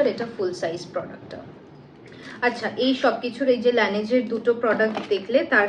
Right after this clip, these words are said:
সাথে দুটো জিনিস ফ্রি দিয়েছিল। One is this one, এটা হচ্ছে একটা গুয়াশা, আমি এটাকেও রেখে দিয়েছি। এটা আমি চাইলে তখন ইউজ করতে পারি, but না, করিনি।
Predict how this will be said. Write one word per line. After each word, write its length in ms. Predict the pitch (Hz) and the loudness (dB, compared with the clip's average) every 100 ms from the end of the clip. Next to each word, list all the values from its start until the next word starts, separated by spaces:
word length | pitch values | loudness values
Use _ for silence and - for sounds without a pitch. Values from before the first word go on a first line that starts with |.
| - | 2
সাথে 200 | 226 269 269 | -2 0 0
দুটো 180 | 277 311 285 | 0 0 0
জিনিস 200 | 285 294 - | 2 0 -2
ফ্রি 120 | 269 254 247 | -2 0 2
দিয়েছিল। 360 | 247 - 254 269 226 | 0 0 6 6 6
One 100 | 202 220 | 0 0
is 60 | - 208 | -2 -4
this 140 | - - 233 | -4 -4 -2
one, 100 | 254 180 | 0 0
এটা 120 | 214 | -2
হচ্ছে 180 | 214 - 214 | -2 -2 -4
একটা 160 | 226 214 185 | -2 -4 -2
গুয়াশা, 500 | 185 196 214 262 247 294 - - - - - - - - - - - - - | 2 2 2 -2 -2 -6 -8 -10 -10 -16 -18 -16 -16 -16 -18 -18 -18 -16 -14
আমি 120 | 220 | -12
এটাকেও 260 | 208 208 233 208 | -8 0 2 2
রেখে 160 | 196 175 | 0 -4
দিয়েছি। 160 | 180 220 | -2 2
এটা 80 | 254 | 4
আমি 80 | 269 | 4
চাইলে 160 | 240 240 | 4 4
তখন 140 | 269 285 | 6 4
ইউজ 120 | 277 - | 2 2
করতে 180 | 285 285 247 | 2 4 4
পারি, 200 | 165 170 - - - - - - - - - 214 | 2 -4 -12 -16 -18 -18 -18 -18 -18 -18 -14 -12
but 140 | 214 180 | -10 -10
না, 60 | 170 180 196 - - | -10 -12 -14 -14 -4
করিনি। 380 | 202 185 180 | -2 -2 -6